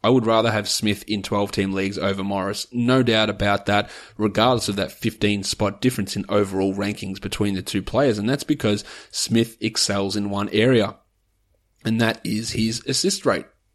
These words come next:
You know, five point two assists is super valuable. Add that to a steal a game. Uh,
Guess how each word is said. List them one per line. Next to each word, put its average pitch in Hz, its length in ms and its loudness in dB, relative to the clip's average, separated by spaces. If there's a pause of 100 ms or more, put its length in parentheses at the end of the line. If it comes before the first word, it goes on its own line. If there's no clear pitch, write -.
You 131 100 0
know, 110 40 0
five 135 380 0
point 151 220 0
two 139 160 4
assists - 520 -2
is 110 200 -2
super 101 260 -2
valuable. 104 500 0 (300)
Add 117 180 0
that 117 220 2
to 117 140 0
a 107 60 0
steal 117 360 -2
a 113 60 0
game. 143 380 0 (300)
Uh, - 100 -10